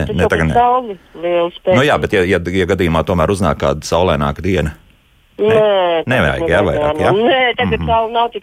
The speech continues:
Speaker 2: spēcīga, tas ir pavasarī.
Speaker 1: Nu jā, protams, jā. Tā, eh, Velte mums, eh, jautā šādu lietu mājaslapā. Katru gadu audzēju tomātus uz palodzes podos. Ražas pietika līdz rudenim. Šogad vasaras sākumā sāka parādīties jau tomāti, bet iestājoties karstumam, visi ziedu pumpuri neattīstījās.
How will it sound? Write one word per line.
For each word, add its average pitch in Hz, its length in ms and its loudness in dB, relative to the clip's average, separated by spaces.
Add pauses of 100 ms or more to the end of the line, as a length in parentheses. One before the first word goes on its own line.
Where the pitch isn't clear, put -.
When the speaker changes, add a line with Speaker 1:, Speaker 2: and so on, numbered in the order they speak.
Speaker 2:
spēcīga, 190 420 -6
tas 220 160 -2
ir 220 140 -8
pavasarī. 185 680 -2 (100)
Speaker 1:
Nu 147 120 -2
jā, 139 220 2
protams, 78 360 -2
jā. 110 120 2 (360)
Tā, 170 220 2 (240)
eh, 143 160 2
Velte 202 400 2
mums, 127 320 -2
eh, 143 160 2
jautā 156 320 2
šādu 92 400 0
lietu 82 240 -4
mājaslapā. 90 600 -2
Katru 196 280 -2
gadu 156 200 2
audzēju 151 280 0
tomātus 147 440 -2
uz - 80 -10
palodzes 107 480 -2
podos. 139 520 -2
Ražas 120 400 -2
pietika 127 360 -4
līdz 90 160 -4
rudenim. 156 400 -2
Šogad 95 340 0
vasaras 98 320 -2
sākumā 107 380 0
sāka 101 260 -2
parādīties 85 640 -2
jau 92 160 0
tomāti, 135 400 0
bet 113 120 -4
iestājoties 90 500 -2
karstumam, 131 440 0
visi 135 320 -4
ziedu 92 300 -2
pumpuri 139 400 0
neattīstījās. 64 800 -4